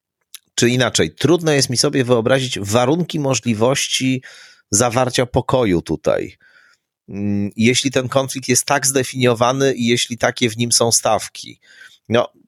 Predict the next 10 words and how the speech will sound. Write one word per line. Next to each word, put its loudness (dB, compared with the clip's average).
znam 0
takie 2
hipotezy, 0
że, 2
że, 4
y, -2
może 2
nie -2
tyle 2
właśnie 0